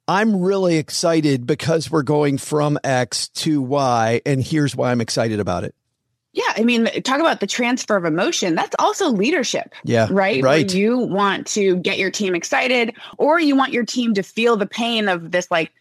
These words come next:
Speaker 2: pain point in your business and understand why you need to change. I love the idea from the guys who wrote Made to Stick and their book Switch,
Speaker 1: The
Speaker 2: where they
Speaker 1: Heaths.
Speaker 2: talked about, yeah, the Heaths. I love them. And they talked about the keys to change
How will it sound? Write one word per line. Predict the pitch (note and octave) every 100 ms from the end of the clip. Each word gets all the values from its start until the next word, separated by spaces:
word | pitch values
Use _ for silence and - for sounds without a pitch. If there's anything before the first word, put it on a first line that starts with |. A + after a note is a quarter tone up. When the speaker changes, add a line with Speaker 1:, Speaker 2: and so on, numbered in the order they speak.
| _ _
Speaker 2:
pain | B3+ B3
point | B3 B3+
in | G3
your | F3+
business | D#3+ B3+ C4 D#3 D#3
and | - -
understand | E3+ G#3+ G#3 G#3 G#3 F#3
why | E3
you | F3+ F#3+
need | F3+ F#3 E3+
to | - F3+
change. | - G3 G#3+ D#3+ - - - - _ _ _ _ _ _ _ -
I | G3
love | F#3+ F3+
the | F#3+
idea | F3 E3 E3+ D#3+ -
from | _ - E3 D#3 D3+ C#3+
the | E3
guys | E3 D3+ D#3 D#3+ -
who | F3+ D3+
wrote | D3+ D3 C#3 - - - -
Made | E3 D#3+ D#3
to | C#3+
Stick | - E3+ C3 - - _ - -
and | F3
their | E3+ D3+
book | D3+ D3
Switch, | - - G#3 E3+ - - -
Speaker 1:
The | C#3 A#2+ E3+
Speaker 2:
where | D3
they |
Speaker 1:
Heaths. | E3+ -
Speaker 2:
talked | F#3 F#3
about, | F3 D#3 D3 _ _ _ _ -
yeah, | A3 F#3
the | E3
Heaths. | F3 G#3+ D#3+ D3+
I |
love | D#3+ G3 F#3+
them. | E3 C#3 -
And | D#3 D#3+
they | D#3+
talked | - F3 E3
about | E3 D3 - -
the | E3 E3+
keys | - G3+ F#3
to | - E3+
change | - A3+ G#3 F#3